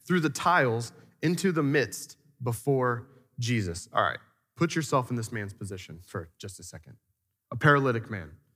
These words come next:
He, he's, he's bound to this bed or this mat, whatever phrase you would use. He, he's literally secluded to this little bitty mat.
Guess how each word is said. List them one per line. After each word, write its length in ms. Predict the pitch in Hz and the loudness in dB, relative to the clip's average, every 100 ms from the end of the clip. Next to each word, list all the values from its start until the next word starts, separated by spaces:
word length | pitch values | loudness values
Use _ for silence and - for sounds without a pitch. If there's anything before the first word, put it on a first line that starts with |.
| _ _ _ _ _ | _ _ _ _ _
He, 140 | 120 117 | -2 0
he's, 220 | 131 117 | -2 -4
he's 160 | 123 | -6
bound 600 | 113 123 143 147 143 135 - | 4 6 8 4 -2 -6 -4
to 100 | 131 | -2
this 180 | 110 | -2
bed 500 | - 117 123 117 98 | -6 -2 2 2 0
or 120 | 92 104 | -6 -8
this 200 | 104 - | -8 -4
mat, 380 | 110 107 104 - | 0 2 0 -2
whatever 380 | 117 123 110 107 - - | -4 -4 -6 -8 -16 -18
phrase 380 | - 135 131 110 | 0 0 2 0
you 80 | 110 | -2
would 160 | 110 - | -4 -6
use. 360 | 120 117 113 - - - | -2 -2 -2 -6 -16 4
He, 200 | 170 151 | 6 6
he's 200 | 160 139 | 4 6
literally 440 | 185 196 160 135 - - - | 6 8 6 2 -4 -18 -18
secluded 680 | - 156 - 190 185 151 131 | -4 -4 2 4 6 4 2
to 260 | - 180 | 2 4
this 300 | 156 139 - | 4 2 0
little 380 | 143 156 156 139 | 0 2 2 0
bitty 420 | 135 131 143 123 | -2 -2 0 0
mat. 320 | 107 113 98 | -2 -4 -6